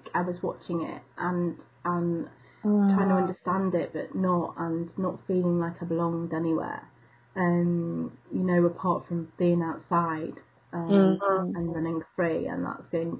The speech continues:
Speaker 1: time I ever felt like I was, belonged anywhere. But I hated high school. Uh, primary school was fine, but yeah, high school in particular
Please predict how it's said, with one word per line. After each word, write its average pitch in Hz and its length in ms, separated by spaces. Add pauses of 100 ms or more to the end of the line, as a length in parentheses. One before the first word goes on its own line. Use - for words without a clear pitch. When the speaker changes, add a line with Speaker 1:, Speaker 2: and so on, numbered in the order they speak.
(100)
Speaker 1:
time 170 240
I 170 140
ever - 100 (180)
felt 170 340
like 160 300
I - 140
was, - 200 (520)
belonged 175 360
anywhere. - 520
But - 180 (640)
I 175 100
hated 175 460 (100)
high 170 200 (120)
school. 175 460
Uh, 147 280 (1160)
primary 254 260
school 185 140
was 175 140
fine, 170 280
but - 180
yeah, 190 300
high 214 240 (100)
school 170 500
in 175 140
particular - 840